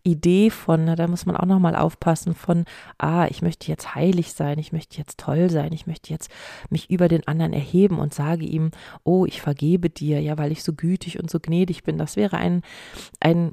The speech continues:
Konzept, ein religiöses vielleicht Konzept, was wir uns überstülpen lassen, sondern sie hat wirklich durch den ganzen Schmerz hindurch, genau wie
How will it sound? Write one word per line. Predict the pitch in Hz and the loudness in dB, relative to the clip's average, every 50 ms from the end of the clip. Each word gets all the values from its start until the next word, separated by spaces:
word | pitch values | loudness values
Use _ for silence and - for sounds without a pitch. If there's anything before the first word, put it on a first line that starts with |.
| - - - | -6 -12 -2
Konzept, | - 180 165 160 - - - 202 202 - - - - - - - | 0 2 2 2 -2 0 4 4 4 4 2 -6 -12 -10 -10 -6
ein | - 147 147 165 | -4 -4 -2 -2
religiöses | 160 165 170 160 156 - 165 175 196 208 196 170 170 - | 0 -2 -2 -2 -2 0 4 8 8 8 8 6 2 -2
vielleicht | - 151 165 160 156 - | 0 2 2 2 2 2
Konzept, | - 165 160 - - 196 190 - - - | 0 0 0 2 0 0 -2 -2 -2 -4
was | 165 165 - - | -4 -4 -2 -2
wir | 165 | -2
uns | 160 156 - | -2 0 -2
überstülpen | 151 160 170 165 156 - - 165 160 - 156 160 | -2 -2 -2 -2 -2 0 0 0 0 0 -2 -2
lassen, | 160 160 - - 180 175 | -2 -2 -2 -4 -4 -2
sondern | 180 175 175 175 170 | 0 2 2 2 2
sie | 170 175 160 | 2 0 0
hat | 170 170 - - | 0 -4 -2 2
wirklich | 185 208 240 - - 185 - | 2 2 2 2 -2 -6 -4
durch | - 170 170 | -4 -6 -6
den | - 175 175 | -4 -8 -6
ganzen | - - - 202 202 - - 196 | -4 -4 -4 -4 -6 -8 -8 -10
Schmerz | - - 185 190 196 202 214 - - | -8 -4 -2 0 0 0 0 -2 -2
hindurch, | 190 175 175 175 175 170 - - | -4 -2 0 0 -2 -2 -4 -6
genau | - 175 175 175 180 175 | -4 -2 0 0 0 0
wie | 180 180 180 | 0 -2 -2